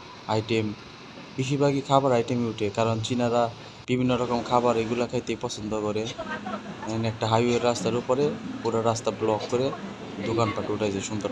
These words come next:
তাঁবুটা নিয়ে। আর এখানে অনেক রকমের মিনুম আছে, আইস মিনুম, মানে চীনাদের খাবার তো আইটেমের শেষ নেই, অনেক রকমের আইটেম খাবার আছে। তো এইগুলা আসলে হালাল না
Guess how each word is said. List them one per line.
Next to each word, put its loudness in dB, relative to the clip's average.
তাঁবুটা 2
নিয়ে। -6
আর 0
এখানে 0
অনেক 0
রকমের -2
মিনুম 0
আছে, 0
আইস 0
মিনুম, -4
মানে -2
চীনাদের 0
খাবার 2
তো 4
আইটেমের 2
শেষ -6
নেই, -2
অনেক 0
রকমের -2
আইটেম 0
খাবার 2
আছে। 0
তো 4
এইগুলা 6
আসলে 0
হালাল 4
না -2